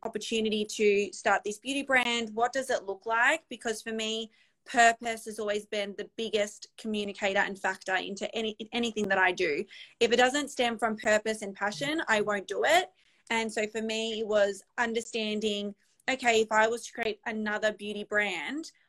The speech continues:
I want to ensure that it's not gonna saturate, it's actually gonna simplify and, you know, give customers more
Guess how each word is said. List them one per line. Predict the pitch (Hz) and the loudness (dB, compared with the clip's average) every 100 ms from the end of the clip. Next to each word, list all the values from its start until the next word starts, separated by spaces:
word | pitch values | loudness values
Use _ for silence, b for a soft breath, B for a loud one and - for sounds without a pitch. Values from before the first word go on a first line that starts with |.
| - | -6
I | 226 | -4
want | 226 226 | -2 -2
to | |
ensure | 214 214 220 208 | -4 -2 0 2
that | 208 | 2
it's | 196 - | 0 -4
not | 220 208 | -4 -4
gonna | - 208 208 | -2 -2 -4
saturate, | - 208 - 262 254 330 381 | 0 -2 0 2 2 2 0
it's | 233 214 | -4 -2
actually | 208 - 220 | -2 -2 -2
gonna | 208 208 | -2 -4
simplify | - 208 226 233 254 247 269 320 349 b b b | -6 -6 -4 -2 2 6 6 4 0 b b b
and, | 226 226 220 214 - | 4 4 2 -4 -8
you | 240 | -6
know, | 226 220 - | -4 -6 -6
give | 262 294 | -6 -4
customers | - 269 - 240 233 202 | -4 -4 -4 -6 -4 -4
more | 208 214 202 202 269 | -2 0 2 2 -2